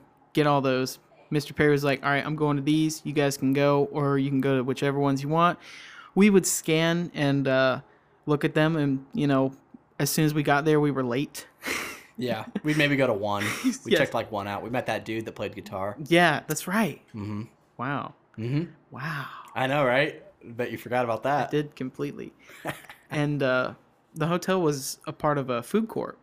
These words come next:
Speaker 1: right next to it. So you just walk through these big double doors. Um, it overlooked the road, uh, and it was, like, a little inside bridge.
Speaker 2: Mm-hmm.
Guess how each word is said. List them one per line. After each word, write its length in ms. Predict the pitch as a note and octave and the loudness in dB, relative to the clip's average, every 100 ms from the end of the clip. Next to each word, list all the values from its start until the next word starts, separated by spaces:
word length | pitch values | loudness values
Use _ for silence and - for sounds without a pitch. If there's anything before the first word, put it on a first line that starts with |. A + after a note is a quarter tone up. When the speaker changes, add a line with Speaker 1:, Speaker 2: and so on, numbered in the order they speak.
| G3 | -6
Speaker 1:
right 180 | D3+ C#3 | -4 -2
next 200 | D#3 - | -4 -8
to 80 | - | -12
it. 120 | - | -8
So 100 | - | -6
you 60 | C#3 | -4
just 180 | C#3 | -4
walk 240 | C#3 C3 - | -2 -4 -4
through 140 | D3 | -6
these 240 | C3+ B2+ - - | -4 -4 -6 -4
big 220 | C#3+ C#3+ | -2 0
double 200 | C#3+ D3+ | -2 -2
doors. 500 | C3+ B2 C3 C3+ - - | -2 -2 -4 -8 -14 -10
Um, 440 | C3 B2+ B2 B2+ - _ _ _ - _ - | -6 -4 -4 -10 -14 _ _ _ -20 _ -4
it 160 | C#3 | -4
overlooked 480 | D3+ D3 D3 C#3+ C3+ | -2 -2 0 0 -2
the 60 | C3+ | -4
road, 400 | C3 B2+ C3 C#3 - _ _ _ - | -2 0 0 -4 -10 _ _ _ -10
uh, 40 | C#3 | -4
and 300 | B2+ A#2+ C3 | -4 -4 -4
it 40 | |
was, 100 | B2+ | -4
like, 140 | B2 A#2+ | -4 -4
a 40 | |
little 240 | B2+ B2 | -4 -4
inside 420 | B2 C3+ - C#3 C#3 | -2 -4 -2 -4 -2
bridge. 400 | G#2+ C#3 - - _ | -4 -4 -12 -18 _
Speaker 2:
Mm-hmm. 280 | A#2+ G#2 G#2+ | -12 -10 -10